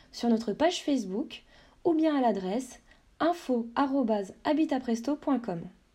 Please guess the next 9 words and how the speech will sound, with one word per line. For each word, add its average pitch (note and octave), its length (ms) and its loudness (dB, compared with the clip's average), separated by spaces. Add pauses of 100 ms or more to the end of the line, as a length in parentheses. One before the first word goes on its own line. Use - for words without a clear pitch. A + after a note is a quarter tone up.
(800)
Votre A3 320 2
question D#4 440 2
sera C4 300 2
peut-être A3 340 0
sélectionnée D4 640 2
pour C4+ 220 -4
un G3 80 -4
prochain D4 340 -2
podcast B3 640 -2